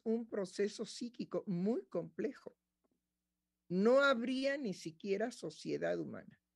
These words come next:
El humanismo que se desarrolló con tanto lujo y esperanza no existiría, ni exis-, ni existirían todo el desarrollo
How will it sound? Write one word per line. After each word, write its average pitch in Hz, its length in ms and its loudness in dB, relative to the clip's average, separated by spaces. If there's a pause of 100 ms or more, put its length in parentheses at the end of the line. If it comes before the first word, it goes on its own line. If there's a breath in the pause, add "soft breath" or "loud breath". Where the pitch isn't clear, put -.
(1300)
El 208 140 4
humanismo 254 760 2
que 220 100 -2
se 190 160 -2
desarrolló 165 840 2
con 175 220 -2
tanto 202 420 -2
lujo 190 440 -4
y 151 100 -6
esperanza 160 800 -6 (560)
no 220 380 4
existiría, 190 840 -2 (1400)
ni 226 280 4
exis-, - 460 -8
ni 226 200 4
existirían 233 1120 2 (1040)
todo 233 420 8
el 208 160 4
desarrollo 190 880 0